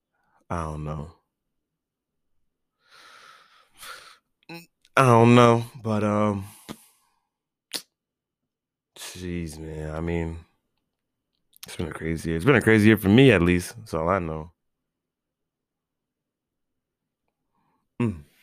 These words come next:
Mm, mm, mm. Crazy. Craziness. All right, um, I think I'm about to wrap it up here for the,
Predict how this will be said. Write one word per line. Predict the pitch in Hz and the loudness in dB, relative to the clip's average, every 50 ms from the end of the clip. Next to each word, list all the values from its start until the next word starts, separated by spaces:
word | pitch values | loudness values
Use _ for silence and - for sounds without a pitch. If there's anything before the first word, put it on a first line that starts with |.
| _ _ _ _ _ _ _ | _ _ _ _ _ _ _
Mm, | 180 190 196 196 190 - | 0 0 0 -2 -4 -2
mm, | 135 139 143 147 - _ _ | 0 0 0 -2 -6 _ _
mm. | 139 104 85 - _ _ _ _ _ _ _ _ _ _ - - _ _ _ - - _ | -2 -2 -2 -8 _ _ _ _ _ _ _ _ _ _ -20 -20 _ _ _ -20 -4 _
Crazy. | - 226 214 175 135 107 90 82 80 76 78 - _ _ _ _ _ _ _ _ _ _ _ _ _ - - - _ _ _ _ - | 4 6 6 6 6 4 2 -4 -8 -12 -14 -18 _ _ _ _ _ _ _ _ _ _ _ _ _ -20 -20 -20 _ _ _ _ -10
Craziness. | - - - 135 131 110 92 95 95 98 165 285 311 302 302 294 285 - - - - - _ _ _ _ _ _ _ _ _ _ _ _ _ _ _ _ _ _ _ _ _ _ _ _ _ _ _ _ _ _ _ _ _ _ _ _ _ _ _ _ _ _ _ _ _ _ - | -8 0 2 4 4 4 2 0 -2 -2 0 0 2 2 2 2 0 -2 -8 -12 -14 -16 _ _ _ _ _ _ _ _ _ _ _ _ _ _ _ _ _ _ _ _ _ _ _ _ _ _ _ _ _ _ _ _ _ _ _ _ _ _ _ _ _ _ _ _ _ _ -16
All | 95 | -12
right, | 87 85 82 80 78 78 | -10 -8 -8 -8 -8 -6
um, | 85 95 104 107 107 110 110 110 110 107 110 - _ _ _ _ _ _ _ _ _ _ _ _ _ _ _ _ _ _ _ _ _ _ _ _ _ _ _ _ _ _ - - - _ _ _ _ _ _ _ _ _ _ _ _ _ _ _ _ _ _ _ _ _ _ - | -6 -4 -2 -2 -2 -2 -4 -6 -6 -10 -14 -20 _ _ _ _ _ _ _ _ _ _ _ _ _ _ _ _ _ _ _ _ _ _ _ _ _ _ _ _ _ _ -20 -20 -20 _ _ _ _ _ _ _ _ _ _ _ _ _ _ _ _ _ _ _ _ _ _ -6
I | 110 | -4
think | 110 - 135 123 | 0 2 4 4
I'm | 120 117 117 | 4 6 6
about | 113 | 6
to | 110 110 | 6 6
wrap | 113 113 110 107 107 | 6 6 4 4 2
it | 107 104 | 2 2
up | 104 104 - | 2 2 2
here | 107 110 110 | 0 0 0
for | 107 107 | 0 -2
the, | 101 98 92 - | -2 -2 -2 -6